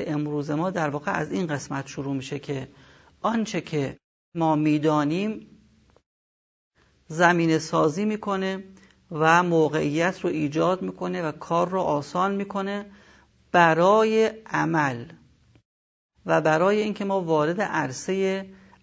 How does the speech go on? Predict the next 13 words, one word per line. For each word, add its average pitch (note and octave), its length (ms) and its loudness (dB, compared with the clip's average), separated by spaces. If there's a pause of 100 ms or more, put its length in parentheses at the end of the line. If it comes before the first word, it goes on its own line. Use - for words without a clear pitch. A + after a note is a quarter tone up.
(120)
عمل E3+ 460 2
بشویم F#3 720 -2 (460)
و D3 140 4
با C#3+ 180 2
تکیه C#3+ 420 -4
به C#3 80 0
اون C#3 160 0
داست-، C#3 380 -4
به C#3+ 120 -6
اون C#3+ 280 -4
دانسته C#3 480 -2
های C#3 220 -4
خودمون C#3+ 580 -4